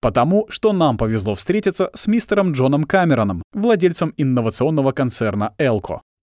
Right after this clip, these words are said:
"Брюс, прежде чем он заполучил акции концерна, их владельцы бесследно исчезали на протяжении нескольких лет".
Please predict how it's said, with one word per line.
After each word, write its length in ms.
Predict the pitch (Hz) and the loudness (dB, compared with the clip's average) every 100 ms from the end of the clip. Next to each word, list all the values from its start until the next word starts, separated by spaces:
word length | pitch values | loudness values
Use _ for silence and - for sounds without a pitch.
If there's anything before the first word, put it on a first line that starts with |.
| _ _ _ | _ _ _
"Брюс, 520 | 95 107 175 143 - - _ _ - | -2 2 4 2 -2 -12 _ _ -2
прежде 360 | 131 160 131 | 2 2 0
чем 200 | 113 123 | 0 0
он 80 | 120 | 2
заполучил 520 | 117 123 127 - 120 - | 0 0 0 0 -2 -2
акции 320 | 120 - 107 | -2 -2 -2
концерна, 600 | 107 104 165 202 95 - _ | -4 -2 -2 0 -2 -6 _
их 160 | 139 - | -6 -2
владельцы 520 | 123 123 160 190 - | 0 2 0 0 -2
бесследно 600 | 104 113 - 143 180 175 - | -2 -2 -2 -2 0 0 -2
исчезали 480 | - 185 139 123 127 | -2 -2 0 0 2
на 120 | 139 | 0
протяжении 520 | - 180 151 156 170 | -2 -2 0 0 2
нескольких 560 | 156 104 - 101 143 170 | 0 0 -2 -4 -2 0
лет". 240 | 120 | 0